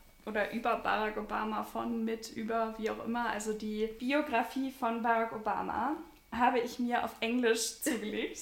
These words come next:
denn, ähm, ich habe da schon sehr, sehr, sehr oft drüber nachgedacht.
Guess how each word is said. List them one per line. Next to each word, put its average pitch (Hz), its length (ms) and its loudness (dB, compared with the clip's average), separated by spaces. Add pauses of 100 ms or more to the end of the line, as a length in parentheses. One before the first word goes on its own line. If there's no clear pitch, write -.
(240)
denn, 226 400 2 (440)
ähm, 226 440 2
ich 233 160 -4
habe 254 180 6
da 269 100 0
schon 247 320 2
sehr, 247 400 0
sehr, 226 300 2
sehr 220 340 2
oft 233 300 2
drüber 202 180 -2
nachgedacht. 202 920 -2